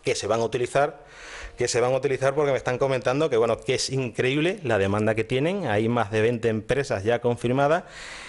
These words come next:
y que, mm, no hay más metros. El Palacio del Vino y la Aceituna, con cuatro mil metros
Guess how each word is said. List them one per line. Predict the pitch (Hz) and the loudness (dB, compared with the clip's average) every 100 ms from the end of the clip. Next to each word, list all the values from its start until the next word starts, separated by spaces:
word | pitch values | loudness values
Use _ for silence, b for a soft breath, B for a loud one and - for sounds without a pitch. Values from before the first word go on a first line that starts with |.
| B B - | B B -8
y | 135 120 | -6 -2
que, | 131 120 113 | 0 0 0
mm, | 107 107 107 110 110 107 113 | -4 -6 -4 -2 0 0 2
no | 123 | 2
hay | 131 | 2
más | 139 113 | 0 0
metros. | 127 208 120 - B B B B - | 0 0 -2 0 B B B B 0
El | 120 110 107 107 | 0 2 2 2
Palacio | 110 120 127 | 2 2 2
del | 120 | 2
Vino | 127 | 2
y | |
la | 131 | 0
Aceituna, | 120 147 156 127 | 0 -2 0 0
con | 104 | -2
cuatro | 101 104 110 | -2 0 2
mil | 113 123 | 2 2
metros | 135 117 110 | 0 0 -2